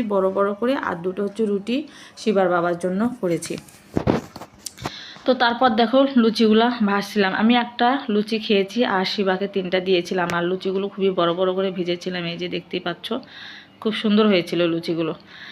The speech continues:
তো লুচি তো ভাজলাম, কিন্তু এখন খাবো কি দিয়ে? কারণ ডিম ভাজবো না, কারণ হচ্ছে লাস্টে হচ্ছে ঠিক হলো মাটন নিয়ে আসবে ওর বাবা। তো যেহেতু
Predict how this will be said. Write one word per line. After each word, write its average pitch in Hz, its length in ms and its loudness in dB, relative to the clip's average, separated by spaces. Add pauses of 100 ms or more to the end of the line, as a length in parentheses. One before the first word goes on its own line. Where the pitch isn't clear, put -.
(160)
তো - 120 0
লুচি 269 300 4
তো 269 140 4
ভাজলাম, 196 440 2 (240)
কিন্তু 214 220 0
এখন 226 220 2
খাবো 202 300 0
কি 185 140 2
দিয়ে? 165 200 0 (720)
কারণ 226 280 2
ডিম 233 200 6
ভাজবো 196 340 2
না, 226 140 4 (280)
কারণ 196 300 2
হচ্ছে 208 300 -2 (500)
লাস্টে 190 380 -2
হচ্ছে 202 300 0
ঠিক 202 260 0
হলো 208 220 2 (600)
মাটন 185 280 0
নিয়ে 196 180 0
আসবে 196 220 -2
ওর 196 120 4
বাবা। 196 260 2 (580)
তো 233 120 -2
যেহেতু 226 380 4